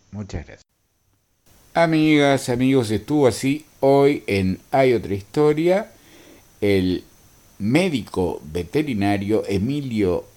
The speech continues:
Machado, rochense, que acaba de ganar un concurso internacional en el que participaron, eh, mucho más de mil proyectos sobre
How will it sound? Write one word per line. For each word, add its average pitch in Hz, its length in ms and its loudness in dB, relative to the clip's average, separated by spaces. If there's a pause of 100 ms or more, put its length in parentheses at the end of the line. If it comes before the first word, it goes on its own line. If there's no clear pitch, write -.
(140)
Machado, 143 600 0
rochense, 151 1120 -2 (440)
que 135 120 2
acaba 151 460 2
de 143 600 -2
ganar 104 680 -2
un 147 300 -6
concurso 113 1000 0 (220)
internacional 131 1300 0 (100)
en 85 120 -12
el 80 140 -6
que 80 80 -8
participaron, 85 800 -4 (640)
eh, 87 420 0 (440)
mucho 113 640 0
más 113 220 2
de 98 140 4
mil 113 800 2 (300)
proyectos 113 760 -2 (380)
sobre 147 640 2